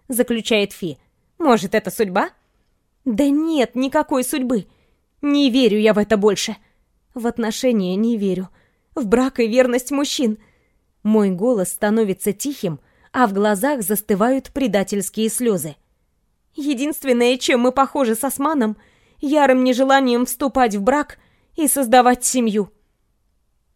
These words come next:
Тебя обидели, Варь. Предполагаю, что наши с Османом истории в некоторой степени похожи. И если ты помнишь, каково было ему,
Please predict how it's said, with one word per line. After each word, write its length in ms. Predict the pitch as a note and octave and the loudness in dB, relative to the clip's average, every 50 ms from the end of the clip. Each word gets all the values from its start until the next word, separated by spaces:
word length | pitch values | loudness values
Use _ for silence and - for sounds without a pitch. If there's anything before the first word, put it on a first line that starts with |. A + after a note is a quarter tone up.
| _ _ | _ _
Тебя 360 | - - C4+ G3+ G3+ G3+ G#3 | -8 -6 -4 -2 -2 -2 -2
обидели, 460 | G#3 G3+ F#3+ A#3+ A#3+ G3+ A3 G3 G3 | -2 -2 -2 -4 -2 -2 0 0 0
Варь. 280 | F#3+ F#3 G3 F#3 F#3 - _ _ _ _ _ _ _ _ _ _ _ _ _ _ _ _ _ _ _ _ | -2 -2 -2 -4 -4 -8 _ _ _ _ _ _ _ _ _ _ _ _ _ _ _ _ _ _ _ _
Предполагаю, 680 | - F4 E4 - - - C#4 C#4 C4+ C4+ D4 D4 C#4+ C#4 | -4 -2 -2 -2 -2 0 2 2 2 4 4 2 2 2
что 260 | - - - D4 C4+ | 0 -2 0 0 2
наши 360 | B3+ C4 C#4 D4+ C#4+ - C#4+ C4 | 2 2 0 -2 -2 -4 -6 -4
с 100 | - C#4+ | -4 -4
Османом 500 | C4 - - C4+ C#4 C4+ C4 A#3 A#3 B3 | -4 -2 -2 0 0 2 2 0 0 -2
истории 460 | B3 - - D#4+ D#4 B3+ A#3+ A3+ A3+ | -4 -4 -4 -4 -4 -2 -2 -2 -2
в 80 | A3 | -2
некоторой 480 | B3+ C4 C4 B3+ C4 B3 - B3+ A#3+ A#3+ | 0 0 0 -2 -2 -4 -2 -2 -2 -2
степени 460 | A3+ - - C4 B3 - A#3 A3+ A3+ | -2 -4 -4 -4 -4 -2 -2 -2 0
похожи. 500 | A3 A#3+ A3 - - A3 F#3+ D#3+ F#3 F#3 - _ _ _ _ _ _ _ _ _ _ _ | 0 -2 -2 0 -2 -2 -2 -2 -6 -12 -14 _ _ _ _ _ _ _ _ _ _ _
И 100 | - D#4+ | -2 -2
если 340 | C4+ A3 A#3+ A#3+ A#3+ C#4 C4+ | 0 2 2 0 0 -2 -4
ты 140 | A3 C#4+ C4+ | -4 -4 -2
помнишь, 380 | - D4 C4+ B3+ B3 A#3+ A#3+ | -2 0 0 2 0 0 0
каково 400 | - C#4 C4 - C4 B3 B3 C4 | -2 -4 -4 -2 -2 0 0 0
было 240 | B3 G#3 C4 C4 B3+ | 0 0 0 0 0
ему, 400 | A#3+ A#3 A#3 B3+ C#4 E4+ F#4 F4 | 0 0 0 0 0 0 -2 -4